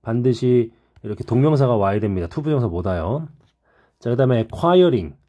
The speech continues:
얻는 거죠. 뭐를 얻어요? 능력이죠. 어떤 능력? 사용할 능력, 언어를 자동적으로. 그쵸? 자, 이거, 아, 즉,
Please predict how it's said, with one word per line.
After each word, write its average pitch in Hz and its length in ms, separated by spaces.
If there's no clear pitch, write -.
얻는 180 400
거죠. 90 300
뭐를 139 320
얻어요? 123 420
능력이죠. 120 720
어떤 135 300
능력? 139 380
사용할 185 400
능력, 95 340
언어를 107 480
자동적으로. 101 680
그쵸? 165 320
자, 104 140
이거, 110 220
아, 95 360
즉, - 340